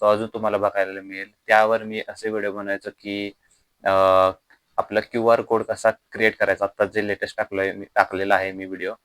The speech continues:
त्यामध्ये तुम्ही बघू शकाल की क्यूआर कोड कसा क्रिएट करायचा आपण, अ, म्हणजे आपल्या लोकेशनचा जो क्यूआर कोड असतो, आपल्याला शेअर करायचा असेल, तर तो आपण कसा क्रिएट करू शकतो. त्याचबरोबर, अ, असा बनवलेला आहे की आधार कार्ड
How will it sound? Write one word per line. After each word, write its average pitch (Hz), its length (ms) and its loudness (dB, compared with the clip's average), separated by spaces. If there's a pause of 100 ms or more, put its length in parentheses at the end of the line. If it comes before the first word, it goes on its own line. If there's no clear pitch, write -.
(300)
त्यामध्ये 107 400 -4
तुम्ही 107 180 -8
बघू 107 200 -2
शकाल 101 380 -2 (100)
की 104 80 -10 (100)
क्यूआर 117 320 4
कोड 113 220 -2
कसा 110 220 -10
क्रिएट - 300 -4
करायचा 95 340 0
आपण, 92 280 -6 (420)
अ, 95 80 4 (420)
म्हणजे 104 280 -2
आपल्या 104 260 4
लोकेशनचा 101 520 -6
जो 101 120 -12
क्यूआर 107 400 0
कोड 98 200 -2
असतो, 95 400 -2
आपल्याला 98 380 -6
शेअर 101 260 -2
करायचा 98 300 -2
असेल, 95 300 -10 (480)
तर 98 180 2
तो 104 140 -2
आपण 101 220 2
कसा 101 240 -8
क्रिएट 98 280 -2 (100)
करू 95 100 0
शकतो. 95 360 -12
त्याचबरोबर, 101 840 -2 (480)
अ, 95 80 4 (460)
असा 101 160 -2
बनवलेला 104 480 -2
आहे 98 200 -6
की 104 300 -10
आधार 104 320 0
कार्ड 110 240 0